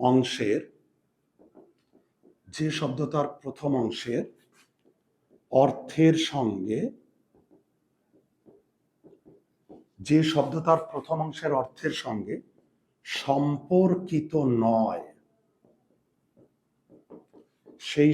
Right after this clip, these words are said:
শব্দ রুরো বা রুরি শব্দ। রুরো বা রুরি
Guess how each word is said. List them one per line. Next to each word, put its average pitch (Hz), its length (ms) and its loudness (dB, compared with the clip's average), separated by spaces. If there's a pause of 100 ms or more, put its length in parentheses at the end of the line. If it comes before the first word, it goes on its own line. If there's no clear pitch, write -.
(120)
শব্দ 110 320 0 (3750)
রুরো 127 420 6 (1600)
বা 98 180 2 (1800)
রুরি 160 320 8 (120)
শব্দ। 120 320 -2 (1500)
রুরো 165 340 8
বা 175 100 8 (180)
রুরি 165 220 -2